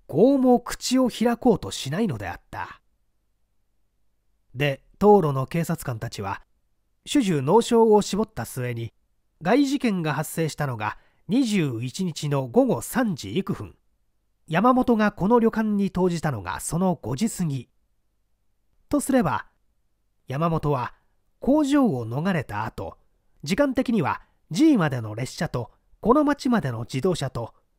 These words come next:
残り若干の徒歩行のほか、伊豆久の地へも立ち寄ってはいない。という、実に明白な推理から、外五万円は少なくともこの町、海流館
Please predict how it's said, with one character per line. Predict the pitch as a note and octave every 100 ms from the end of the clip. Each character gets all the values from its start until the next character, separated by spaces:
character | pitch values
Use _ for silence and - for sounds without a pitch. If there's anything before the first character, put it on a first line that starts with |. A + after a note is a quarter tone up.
| _ _
残 | E3 F#3 C4+
り | C4 A#3+ F#3
若 | F#3 -
干 | C#4 C4+
の | B3 A#3
徒 | G#3+
歩 | B3 B3+
行 | E3+ A2
の |
ほ | G#2+ B2
か、 | A#2+ A2 - _ _ _ _
伊 | D#3+ G3
豆 | D4+
久 | -
の | C#4+ C4+
地 | - C4+
へ | E3+
も | A2+ F#2+
立 | B2+
ち | - C#4+
寄 | C4+
っ |
て | _ - G#3
は | A#2
い | F2+ A2+
な | A#2+
い。 | G#2+ G2 _ _ _ _ _ _ _ _ _ _ -
と | C#3
い | B2+ A#2+
う、 | A#2+ A#2 - _
実 | - D#3+ - D4
に | F#3+
明 | C3+ D3+ G3
白 | F#3+ -
な | E3
推 | - E3+
理 | A2+ G#2
か | F#2+
ら、 | E2+ - _ _ _ _ _ _ _ _ _
外 | D3 G3+ D#3
五 | B2+ D#3
万 | E3+ E3
円 | D#3 C#3+
は | C#3 C#3 -
少 | - - E4
な | C#4
く | -
と | -
も | F3+ A2
こ | - D#3
の | A3+
町、 | F#3+ - C#3 A#2+ _ _ _ _ _ -
海 | G3+ D#4 D#4
流 | E4 D4
館 | -